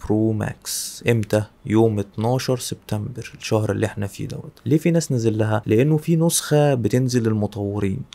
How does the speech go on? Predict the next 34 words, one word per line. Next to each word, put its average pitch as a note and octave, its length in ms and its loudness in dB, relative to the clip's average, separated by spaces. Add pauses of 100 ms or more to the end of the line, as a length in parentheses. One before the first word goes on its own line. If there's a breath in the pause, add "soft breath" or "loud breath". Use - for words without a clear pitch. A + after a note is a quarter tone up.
(280 loud breath)
والنسخه B2+ 460 2
ديت C#3 260 4
نزلت A2 400 2
لي A#2 180 4
انا A#2+ 140 4
شخصيًا B2 560 0
على G#2 200 0
الموبايل G#2+ 580 0
ده، A2+ 240 2
اللي G2+ 160 -2
هي A2+ 160 4
الار A#2 260 2
سي A2+ 400 0
او G2+ 140 -2
الريليز G2+ 320 0
كانديد. G#2+ 420 -4
النسخه A2 520 2
ديت D#3+ 340 4 (320)
تقريبًا D3+ 580 4
زي C3 260 4
النسخه B2 420 0
الرسميه C3 540 2
اللي G#2 140 0
هتنزل A2+ 460 0
يوم G#2+ 300 4
اتناشر. C3+ 640 0 (160)
طيب G2+ 300 2 (120)
تحملها C3+ 680 2 (340 loud breath)
ولا G#2+ 220 2
تستنى A#2 380 0
اللي G#2+ 120 2
هتنزل G#2+ 320 0
بشكل G#2 420 -2
رسمي؟ - 340 -4